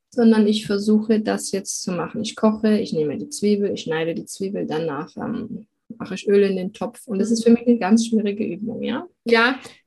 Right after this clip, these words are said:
Speaker 2: also das ist ja wieder dieses Stichwort Achtsamkeit, oder?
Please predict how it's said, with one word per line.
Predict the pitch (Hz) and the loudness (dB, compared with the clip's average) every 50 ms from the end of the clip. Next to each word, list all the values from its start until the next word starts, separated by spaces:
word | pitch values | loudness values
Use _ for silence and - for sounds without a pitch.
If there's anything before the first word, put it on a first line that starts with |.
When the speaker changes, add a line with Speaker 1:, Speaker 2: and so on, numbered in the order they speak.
| _ _ - | _ _ -2
Speaker 2:
also | - 202 202 233 233 | -2 0 4 4 2
das | - - - 208 214 | 2 0 -2 -2 -2
ist | 220 220 | 0 2
ja | 247 220 226 | 4 4 6
wieder | 226 233 | 6 4
dieses | 226 226 214 220 220 - | 4 4 2 -2 -2 -2
Stichwort | - 240 208 208 226 208 - - | -4 -4 -4 -2 -2 -2 0 0
Achtsamkeit, | 214 220 - - - 226 190 185 180 180 180 170 165 170 | -2 -2 -2 -4 -4 -2 -2 -2 -2 -4 -4 -4 -4 -4
oder? | 175 180 196 214 226 214 | -4 -4 -2 -4 -4 -6